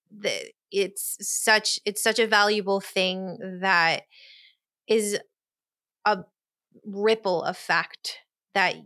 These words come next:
you have these tools, you're integrating them into your everyday life, and now you've changed and you've evolved, and now you're radiating that light to your family,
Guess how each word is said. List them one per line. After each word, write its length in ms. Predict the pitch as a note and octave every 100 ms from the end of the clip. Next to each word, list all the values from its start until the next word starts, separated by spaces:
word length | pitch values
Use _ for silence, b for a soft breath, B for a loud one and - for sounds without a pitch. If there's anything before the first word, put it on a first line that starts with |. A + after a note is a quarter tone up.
| G#3+ F#3
you 220 | G3+ G#3+ A#3
have 260 | G#3+ G3+
these 240 | G3 G3 -
tools, 580 | - G3 F#3+ F#3+ - -
you're 600 | G3+ G3+ G3+ G3+ G3+ -
integrating 540 | G#3 F#3+ F#3+ F#3 F#3
them 200 | F#3 F#3
into 200 | F#3+ G3
your 160 | F#3+ -
everyday 400 | F#3 F3+ F3 F3
life, 420 | F3+ D3+ D#3+ - -
and 260 | F#3+ F#3 F#3
now 340 | F#3 F#3 F3+
you've 400 | F3+ F#3+ F#3 F3+
changed 640 | - - F3+ F3 F3 F3+ -
and 120 | F#3+
you've 200 | F#3+ F#3
evolved, 580 | F3+ F3 E3 D#3 D#3+ F#3+ -
and 140 | F#3+
now 100 | F#3
you're 220 | F#3 F3+ F3+
radiating 500 | F3 F3 F3 F3 F3+
that 240 | F3 -
light 240 | F3+ F3+ -
to 140 | - F#3+
your 260 | F3+ F3+
family, 580 | F#3 F3 E3 - E3 F#3+